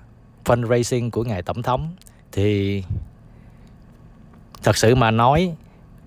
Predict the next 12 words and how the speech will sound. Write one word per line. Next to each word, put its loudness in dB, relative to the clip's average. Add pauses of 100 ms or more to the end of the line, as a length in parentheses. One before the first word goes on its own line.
đúng 2
đây 6
là 4
một 4
quá -2
trình 0
rất 0
là 4
dài 0 (720)
và -2
trải 0
qua 2